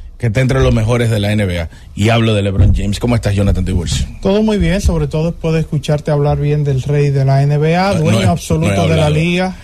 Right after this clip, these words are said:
Speaker 2: eh, definitivamente. Y, por supuesto, quiero, eh, resaltar algo que pude presenciar ayer en el estadio Julián Javier. ¿Usted me lo permite?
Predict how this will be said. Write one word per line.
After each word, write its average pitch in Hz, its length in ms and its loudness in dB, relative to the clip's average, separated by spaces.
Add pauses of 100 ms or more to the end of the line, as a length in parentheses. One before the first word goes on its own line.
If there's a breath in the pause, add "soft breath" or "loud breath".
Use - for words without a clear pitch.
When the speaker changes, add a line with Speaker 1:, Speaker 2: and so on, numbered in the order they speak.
Speaker 2:
eh, 151 80 -2
definitivamente. 175 1200 0 (520 loud breath)
Y, 220 200 2
por 226 240 0
supuesto, 170 880 0 (240)
quiero, 170 880 -2 (220)
eh, 143 480 0
resaltar 151 720 0
algo 151 500 0 (600 loud breath)
que 147 300 2
pude 196 300 0
presenciar 180 680 0
ayer 180 380 0
en 175 100 0
el 156 120 2
estadio 151 420 -2
Julián 139 300 0
Javier. 123 340 -2
¿Usted 135 180 -2
me 196 100 0
lo 202 120 -2
permite? 185 460 -2